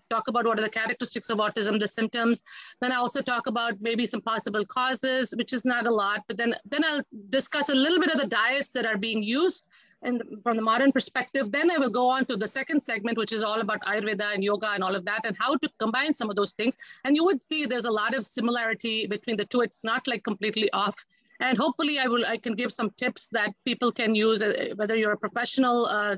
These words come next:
helping people with autism or a parent who's watching this. Hopefully you'll find something useful from all of this. And also I have a slide on, uh, contact at, at the end. So if anybody has questions and we don't have enough time, you can always, uh, email me or something like that.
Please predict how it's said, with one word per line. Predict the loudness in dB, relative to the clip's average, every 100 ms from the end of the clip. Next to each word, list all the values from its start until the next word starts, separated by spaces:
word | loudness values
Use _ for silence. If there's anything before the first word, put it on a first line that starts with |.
| -4 -4
helping | -4 4 4 4
people | 2 0 2
with | 2 0
autism | -2 -2 -2 -2 0
or | 2 4 2 -2
a | -6
parent | _ -2 0 0
who's | -2 -2
watching | -2 -2 -4 -2
this. | -4 -6 -16 -20 -20 _
Hopefully | 0 2 4
you'll | 6 4
find | 4 2 0
something | 2 2 4 2 2
useful | 4 2 0 -2 0
from | 0 0
all | 2
of | 0
this. | -2 -4 -6 -20 _ _
And | 2 4
also | 4 2 0
I | 0
have | 0 0
a |
slide | 0 0 0 2
on, | 2 0 -2
uh, | -6
contact | -2 -2 0 -2 -4 _ -6
at, | -6 _ _ _ 0
at | 0 0
the | 0 0 0
end. | -2
So | 0 0
if | 0
anybody | 0 2 2
has | 2 -2
questions | -2 -4 -2 -2 -2 0
and | 0
we | 0
don't | 0 0
have | 0
enough | 0 -4 -4
time, | -4 -2
you | -2
can | -2
always, | 2 2 2 0 0
uh, | -2 0
email | 0 2 2
me | 2 0
or | -2
something | -4 -8 -10
like | -10 -10
that. | -12